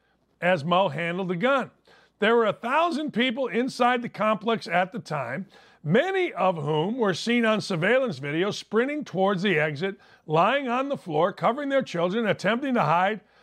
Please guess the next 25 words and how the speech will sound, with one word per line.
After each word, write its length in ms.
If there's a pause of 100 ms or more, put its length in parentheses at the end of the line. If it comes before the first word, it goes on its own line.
(260)
any 300
type, 460
and, 160
or 100
find 500
any 300
type 380
of 180
cover 460 (320)
that 300
they 140
could. 420
The 100
dude 420
is 320
charged 600
with 420 (1600)
several 420
crimes, 420
carrying 360
a 60
firearm 580
without 300
a 40
license, 600